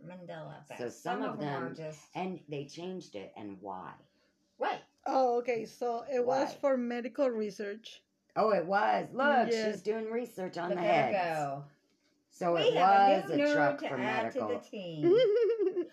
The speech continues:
Speaker 1: Well, I would hope so, 'cause who drives around
Speaker 2: Well
Speaker 1: with
Speaker 3: And it was
Speaker 1: severed heads?
Speaker 3: labeled. It was labeled, so they
Speaker 1: Okay.
Speaker 3: knew what that, what they were taking.
Speaker 2: The,
Speaker 3: Labeled
Speaker 2: probably
Speaker 3: human
Speaker 2: for brains,
Speaker 3: specimen.
Speaker 2: probably
Speaker 1: Yeah.
Speaker 2: for brain research,
Speaker 1: Okay, then here's
Speaker 2: you
Speaker 1: my,
Speaker 2: know.
Speaker 1: then
Speaker 3: No,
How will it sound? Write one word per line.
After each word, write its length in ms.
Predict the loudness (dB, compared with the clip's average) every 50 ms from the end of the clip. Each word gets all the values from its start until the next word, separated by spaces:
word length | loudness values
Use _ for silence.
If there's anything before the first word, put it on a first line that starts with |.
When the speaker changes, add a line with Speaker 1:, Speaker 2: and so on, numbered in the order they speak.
| -10 -6 -4
Speaker 1:
Well, 100 | 0 2
I 140 | 2 2 2 2
would 140 | 0 -2
hope 320 | -2 -2 -2 -2 -2 -4 -8
so, 300 | -14 -12 -10 -8 -8 -8
'cause 260 | -8 -8 -8 -8 -10 -10 -2
who 260 | 0 0 0 0 0
drives 300 | -4 -4 -2 -4 -6 -8
around 260 | -8 -8 -6 -2 0
Speaker 2:
Well 120 | 0 2 2
Speaker 1:
with 60 | 2
Speaker 3:
And 80 | 4 4
it 120 | 4 4
was 200 | 4 4 4 2
Speaker 1:
severed 140 | 2 0 0
heads? 300 | 2 4 4 4 4 2
Speaker 3:
labeled. 480 | 0 -2 -6 -6 -6 -6 -8 -8 -10 -14 _ _ -20 -20 _ _ _ _ _ _ _ _ _ _ _ _ _ _ _ _ _ _ _ _ _ _ -2
It 100 | 2 2
was 200 | 4 2 2 0
labeled, 480 | 0 2 2 2 2 0 -2 -6 -6 -6
so 140 | -4 -2
they 80 | 0 2 4
Speaker 1:
Okay. 120 | 4 4 4
Speaker 3:
knew 180 | 4 2 2
what 220 | 2 0 0 0 -2 -4 -6 -8 -16 -12 -6
that, 180 | -6 -6 -4 -4
what 180 | -4 -4 -4 -4
they 80 | -4
were 160 | -6 -8 -8
taking. 580 | -10 -10 -10 -10 -10 -10 -10 -12 -12 -12 -14 -16 _ _ _ _ _ -16
Speaker 2:
The, 120 | -14 -10
Speaker 3:
Labeled 480 | -4 0 2 2 2 4 4 4 4 4
Speaker 2:
probably 120 | 4 4 4
Speaker 3:
human 320 | 2 2 2 2 2 2
Speaker 2:
for 80 | 2 2
brains, 340 | 2 2 2 4 4 2 2
Speaker 3:
specimen. 480 | 2 0 0 0 0 -4 -8 -10 -14 -20 _ _
Speaker 2:
probably 240 | -2 -2 0 0 0
Speaker 1:
Yeah. 200 | -2 -2 -4 -6
Speaker 2:
for 180 | -6 -10 -10
brain 420 | -8 -6 -6 -4 -4 -4 -6 -6 -6
research, 320 | -6 -6 -6 -6 -6 -4 0
Speaker 1:
Okay, 200 | 2 2 2 0
then 180 | -2 -6 -8 -8
here's 220 | -10 -8 -8 -8 -8
Speaker 2:
you 80 | -8
Speaker 1:
my, 80 | -8 -6
Speaker 2:
know. 260 | -6 -6 -8 -8 -10 -14 -10 -8
Speaker 1:
then 340 | -6 -6 -4 -4 -6 -2 0
Speaker 3:
No, 140 | 2 2